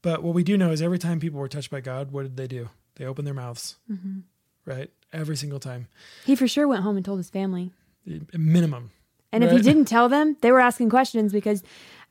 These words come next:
Speaker 2: a
Speaker 1: have been
Speaker 2: man doesn't
Speaker 1: different.
Speaker 2: just come back changed and, and rejoicing in that way and nobody noticed.
Speaker 1: Yeah.
Speaker 2: So.
Speaker 1: And we don't know if he had a family, but
Speaker 2: Okay. People.
Speaker 1: Yeah.
Speaker 2: Whoever
Speaker 1: He,
Speaker 2: is
Speaker 1: he,
Speaker 2: around
Speaker 1: but
Speaker 2: him.
Speaker 1: he
Speaker 2: Candace.
Speaker 1: Candace. Hey, who knows? What if Candace,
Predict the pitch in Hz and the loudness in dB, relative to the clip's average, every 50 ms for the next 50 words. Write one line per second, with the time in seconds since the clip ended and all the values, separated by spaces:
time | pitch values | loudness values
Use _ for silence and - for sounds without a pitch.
0 | _ - 170 220 226 240 254 277 294 294 294 277 285 262 233 269 247 - - 247 | _ -2 2 6 6 8 8 8 8 8 8 8 6 6 6 6 4 4 2 2
1 | 254 247 233 240 233 208 - - - 254 254 247 247 240 202 202 220 214 214 208 | 4 4 4 4 2 0 -2 -4 -4 -2 0 2 2 0 0 0 -2 -2 -2 -2
2 | - - 214 214 214 208 196 220 196 185 226 233 240 - - 226 214 208 214 220 | -4 -2 0 0 2 2 2 0 0 2 0 0 0 0 0 0 0 0 0 0
3 | 226 220 - 220 233 233 220 214 208 196 202 - _ - 208 208 208 208 202 202 | 0 -2 0 2 2 4 4 4 2 -2 -4 -8 _ -6 -4 -2 0 0 -2 -2
4 | 202 - - 214 214 202 196 190 190 196 196 190 180 175 180 - - _ _ _ | -4 -6 -6 -4 -4 -4 -2 -2 0 0 0 0 -2 -4 -8 -10 -16 _ _ _
5 | _ _ _ _ _ _ _ _ _ _ _ _ _ - 151 127 120 135 - 202 | _ _ _ _ _ _ _ _ _ _ _ _ _ -18 -16 -16 -14 -10 -8 -6
6 | 196 190 180 180 190 185 175 160 151 147 151 143 131 - - 120 120 123 135 143 | -4 0 0 2 2 2 2 0 -2 -4 -4 -6 -8 -10 -12 -14 -14 -12 -14 -16
7 | - _ _ _ _ _ _ - 156 139 - - 220 214 214 220 220 _ _ _ | -18 _ _ _ _ _ _ -8 -8 -6 -4 -4 -4 -4 -6 -8 -10 _ _ _
8 | _ _ _ _ - 240 220 202 202 208 202 _ _ _ _ - 147 131 127 123 | _ _ _ _ -10 -10 -8 -8 -10 -12 -14 _ _ _ _ -14 -12 -12 -12 -14
9 | - _ _ _ - 240 233 220 220 233 233 - _ - _ _ - 156 165 - | -16 _ _ _ -4 -2 -2 0 0 0 -2 -2 _ -20 _ _ -6 -4 -4 -4
10 | - 220 220 220 220 214 160 160 156 147 127 - _ _ _ _ _ _ _ - | -2 -2 0 2 2 2 2 2 -2 -4 -6 -12 _ _ _ _ _ _ _ -4
11 | - 247 254 247 233 233 233 - - 233 208 - _ _ _ _ _ - - 156 | -2 0 2 2 2 0 0 -4 -10 -10 -10 -10 _ _ _ _ _ -10 -4 -2
12 | 180 196 180 135 - - - 85 156 127 160 170 220 254 196 175 190 214 247 226 | -2 0 0 -2 -4 -8 -10 -14 -14 -12 -6 -2 0 2 4 4 4 4 2 0
13 | 165 139 170 170 180 180 - 170 180 196 208 185 - - - - | 0 0 0 -2 -2 -4 -4 -4 -2 -2 -2 -4 -4 -6 -8 -8